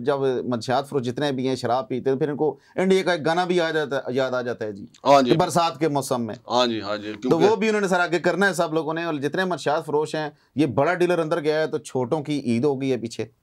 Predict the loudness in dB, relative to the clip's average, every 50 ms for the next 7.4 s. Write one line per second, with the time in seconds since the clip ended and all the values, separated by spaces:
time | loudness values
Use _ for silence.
0 | _ -2 0 0 0 0 -4 -8 0 2 4 4 4 2 0 2 2 2 2 2
1 | 2 2 2 2 2 2 2 2 2 2 0 -2 -2 -4 -6 -2 0 0 2 2
2 | 0 0 0 0 0 0 2 0 0 0 -2 -2 -2 -2 -2 -2 0 0 0 0
3 | -2 -8 _ -18 -4 0 2 2 2 2 0 -2 -2 0 2 0 2 2 0 -2
4 | 0 0 0 0 0 -2 -2 -2 0 -2 -4 -2 -2 -2 -4 -4 _ _ _ -2
5 | 0 0 0 2 0 0 2 2 2 0 0 0 0 -2 -2 0 2 0 0 -2
6 | -6 _ _ _ 0 0 0 2 2 0 2 2 0 0 0 -2 -4 -2 -2 -2
7 | -2 -2 -4 -8 -16 _ -4 -4